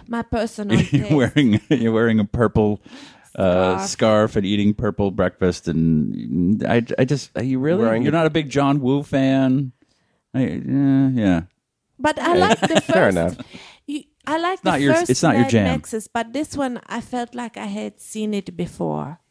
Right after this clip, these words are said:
Speaker 1: even though lots of things was new. Just
Speaker 3: I mean, it's
Speaker 1: that
Speaker 3: a
Speaker 1: was
Speaker 3: simple
Speaker 1: new.
Speaker 3: story, if,
Speaker 1: Yeah.
Speaker 3: to be sure, uh, but
Speaker 2: Yeah.
Speaker 3: it doesn't matter. You know, that's not. You, it, it's interesting characters and it's interesting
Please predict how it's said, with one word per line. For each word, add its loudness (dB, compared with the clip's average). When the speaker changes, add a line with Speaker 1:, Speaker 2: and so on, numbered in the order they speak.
Speaker 1:
even 2
though 2
lots 2
of -2
things -2
was 0
new. -6
Just 0
Speaker 3:
I 2
mean, 4
it's 4
Speaker 1:
that 4
Speaker 3:
a 0
Speaker 1:
was 0
Speaker 3:
simple 4
Speaker 1:
new. 4
Speaker 3:
story, 2
if, -8
Speaker 1:
Yeah. -6
Speaker 3:
to -2
be -2
sure, 0
uh, -2
but 0
Speaker 2:
Yeah. 0
Speaker 3:
it -2
doesn't 4
matter. 2
You -6
know, -4
that's -4
not. -2
You, 2
it, 4
it's -2
interesting -2
characters 0
and -4
it's -6
interesting -8